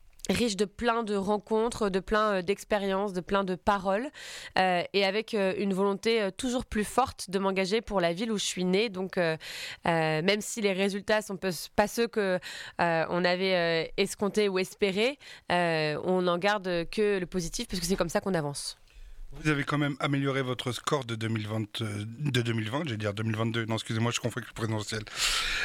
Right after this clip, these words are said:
Speaker 2: Vous avez amélioré votre score de deux mille vingt, donc on peut dire que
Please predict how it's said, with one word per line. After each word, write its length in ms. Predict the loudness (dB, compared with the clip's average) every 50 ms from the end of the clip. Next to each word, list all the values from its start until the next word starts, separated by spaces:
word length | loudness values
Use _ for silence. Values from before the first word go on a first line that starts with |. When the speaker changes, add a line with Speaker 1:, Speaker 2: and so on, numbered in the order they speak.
| -2 -4 -2
Speaker 2:
Vous 100 | 0 2
avez 160 | 2 2 2
amélioré 300 | 2 2 0 0 0 -2
votre 240 | -2 -2 -4 -6 -6
score 240 | -4 -2 -2 -2 0
de 100 | 0 -2
deux 80 | 0 0
mille 140 | 0 2
vingt, 160 | 2 2 2 0
donc 160 | -2 -6 -8
on 40 | -8
peut 140 | -6 -2
dire 140 | -2 0 -2
que 600 | -2 -2 -2 0 0 0 0 0 -2 -2 -4 -4